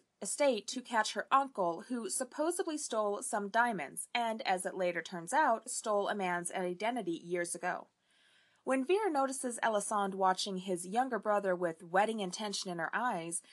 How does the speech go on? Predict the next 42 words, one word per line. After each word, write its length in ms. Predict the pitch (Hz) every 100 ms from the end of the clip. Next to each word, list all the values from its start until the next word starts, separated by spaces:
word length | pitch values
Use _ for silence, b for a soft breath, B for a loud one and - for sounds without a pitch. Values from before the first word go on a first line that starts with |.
| B B
he 140 | - 330
steps 360 | - 285 294
in 220 | 247 233 226 -
to 180 | 214
stop 360 | 208 - 180 175 -
anything 480 | 180 175 175 175 165
from 120 | 170
happening. 500 | 170 165 - 160 180 B B B -
But 180 | 214 -
instead, 600 | 233 226 - 359 277 254
he 140 | 294
gets 220 | 269 254
compromised 680 | - 302 302 262 202 190 -
with 180 | 180 -
her 360 | 185 170 180 196 b _
one 260 | 175 170 156
night, 420 | 139 175 269 - -
resulting 540 | 202 208 226 226 240 233
in 180 | 220 208
their 160 | 196
quickie 360 | 196 359 349 285
marriage 460 | 220 190 208 254 -
the 160 | 226 233
next 320 | 190 180 -
day. 300 | 320 233 170 _ _ _ -
Since 300 | - 285 -
he's 240 | 302 294
still 240 | - 302 359
trying 340 | - 254 254
to 40 | 247
get 220 | 220 202
to 160 | 208
her 180 | 185 190 -
uncle, 480 | 339 381 190 165 -
he's 300 | - 339 339
okay 320 | 339 349 330
with 140 | 294
this 180 | 269 262
sudden 240 | - 262 254
change 340 | 240 214 208
in 80 | 208
plans. 540 | - 196 151 151 -